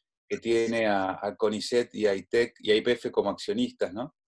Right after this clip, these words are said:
Pero uno podría decir que en, en principio el sistema argentino de ciencia y de ciencia y tecnología necesita, necesitaba, perdón, ¿se escucha bien? Ah, alguien habló por eso. El sistema de ciencia y tecnología,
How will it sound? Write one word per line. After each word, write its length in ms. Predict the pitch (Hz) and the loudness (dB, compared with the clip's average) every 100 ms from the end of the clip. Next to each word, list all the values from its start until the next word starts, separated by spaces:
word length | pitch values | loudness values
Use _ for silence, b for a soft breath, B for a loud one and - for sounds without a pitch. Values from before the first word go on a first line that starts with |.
| _ _ _ _ | _ _ _ _
Pero 180 | 110 139 | 0 4
uno 140 | 151 | 4
podría 200 | 143 143 | 8 8
decir 280 | 135 156 143 | 6 0 -2
que 80 | 131 | 0
en, 160 | 120 | 0
en 100 | 113 | -2
principio 520 | 110 123 120 175 - 147 | -2 -2 -2 -6 4 4
el 100 | 123 | 4
sistema 400 | 120 - 156 151 | -4 -2 2 2
argentino 640 | 131 117 110 135 143 143 | 0 -6 -4 -4 2 2
de 80 | 113 | 2
ciencia 640 | - 143 151 151 135 - _ | 0 -6 2 2 2 -2 _
y 160 | 107 | -10
de 340 | 98 95 87 85 | -6 -4 -6 -8
ciencia 300 | _ - 113 | _ -18 -12
y 20 | 123 | -6
tecnología 380 | 120 113 139 127 | -4 0 0 0
necesita, 600 | 120 113 - 147 - 214 202 _ _ _ _ _ - | -2 -6 -6 -6 2 2 2 _ _ _ _ _ -8
necesitaba, 680 | 110 107 - - 170 156 - 170 - - _ _ 640 523 539 - _ _ _ | -8 -6 -8 2 6 10 10 10 6 4 _ _ 0 2 -2 -2 _ _ _
perdón, 300 | 127 127 107 - _ _ - - - _ _ _ _ _ _ _ _ _ _ _ _ | 2 2 2 -6 _ _ -20 -20 -20 _ _ _ _ _ _ _ _ _ _ _ _
¿se 120 | _ - | _ -10
escucha 260 | 117 120 | -6 0
bien? 260 | 123 170 202 _ _ - | 0 0 -8 _ _ -20
Ah, 120 | - _ - | -20 _ -12
alguien 280 | 110 110 | -6 -6
habló 180 | 104 92 | -6 -8
por 140 | 87 90 | -12 -18
eso. 160 | - _ b b b b b b _ _ _ | -18 _ b b b b b b _ _ _
El 120 | 107 | -6
sistema 340 | - - 147 | -4 2 4
de 80 | 143 | 4
ciencia 240 | 143 143 143 | 2 -2 0
y 40 | |
tecnología, 540 | 139 139 - 156 160 | 0 0 2 2 2